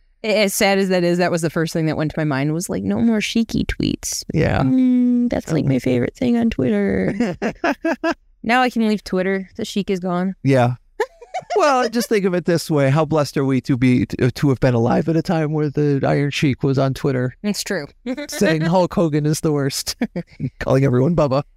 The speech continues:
Speaker 1: <sighs>
Speaker 2: Well, um, we end the show as we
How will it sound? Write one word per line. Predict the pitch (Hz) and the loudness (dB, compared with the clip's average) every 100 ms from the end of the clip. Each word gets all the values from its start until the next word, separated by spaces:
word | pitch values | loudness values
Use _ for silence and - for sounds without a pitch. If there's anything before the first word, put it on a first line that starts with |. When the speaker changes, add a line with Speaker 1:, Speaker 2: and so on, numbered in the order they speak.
| - | -10
Speaker 1:
<sighs> | 254 285 277 240 196 180 165 _ _ _ _ _ _ _ - | -6 -4 -4 -4 -6 -10 -16 _ _ _ _ _ _ _ -4
Speaker 2:
Well, | 185 214 214 - | 2 4 4 2
um, | 190 190 190 185 156 _ _ _ _ | 2 2 0 -2 -8 _ _ _ _
we | 180 233 | 0 2
end | 220 226 | 2 2
the | 208 | 0
show | 220 208 196 | 0 2 2
as | 165 | 0
we | 190 185 | 0 -2